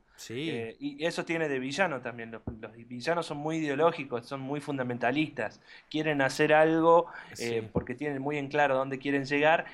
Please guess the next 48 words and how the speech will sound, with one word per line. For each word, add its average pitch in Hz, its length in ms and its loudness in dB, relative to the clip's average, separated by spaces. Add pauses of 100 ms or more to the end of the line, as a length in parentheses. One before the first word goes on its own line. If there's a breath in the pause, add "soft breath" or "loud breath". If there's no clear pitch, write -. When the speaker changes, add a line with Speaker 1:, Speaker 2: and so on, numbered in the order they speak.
Speaker 2:
y 147 120 -6
no 165 120 4
lo 170 160 8
hacen 190 460 2
porque 151 500 0
hasta 123 280 2
ahí 151 180 2
llegó 151 240 2
el 151 80 2
límite. 131 500 -2 (140)
Pasa 123 200 0
también 127 240 -2
con 123 120 0
los 123 100 -2
superhéroes. 139 480 2 (380 loud breath)
Pero 139 100 -4
en 160 60 -4
este 165 120 -4
caso, 170 320 6
él 165 380 0
no 147 280 4
la 165 120 6
asesina 156 460 -2
a 151 80 2
ella 135 180 0
o 139 40 0
no 156 100 2
la 151 100 4
toma 156 220 4
como 139 240 2
tributo 160 440 0
porque 127 280 0
la 120 80 4
ve 156 120 6
como 143 180 0
un 143 80 0
igual. 180 220 6
Eh, 120 40 -16 (560)
eso 131 80 -8
es 131 40 -4 (280)
Speaker 1:
Totalmente. 139 260 2
Speaker 2:
muy 196 400 4
ideológico. 120 760 -2 (360)
Speaker 1:
Sí, 180 240 -6
sí, 175 100 -6
sí. 170 260 -2
Es 139 200 -4
más, 160 340 -2